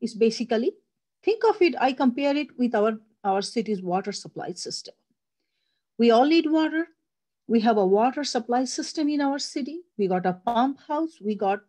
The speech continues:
extensive lines, you know, to city of El Cajon, city of San Diego, city of Poway, blah, blah, blah. And each city gets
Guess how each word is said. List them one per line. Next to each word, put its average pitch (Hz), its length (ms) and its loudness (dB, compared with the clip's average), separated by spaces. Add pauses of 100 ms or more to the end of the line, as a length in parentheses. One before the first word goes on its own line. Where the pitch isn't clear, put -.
(140)
extensive 269 680 -4
lines, 220 680 -4 (580)
you 240 120 2
know, 190 140 2
to 220 160 -4
city 240 320 0
of 226 160 0
El 226 140 0
Cajon, 226 340 0
city 208 240 -2
of 190 140 -4
San 294 220 -4
Diego, 277 260 -4
city 202 280 -4
of 185 180 -4
Poway, 262 380 2
blah, 170 200 -2
blah, 233 160 2
blah. 269 300 0 (600)
And 214 200 0
each 302 260 0
city 247 480 0
gets - 680 -4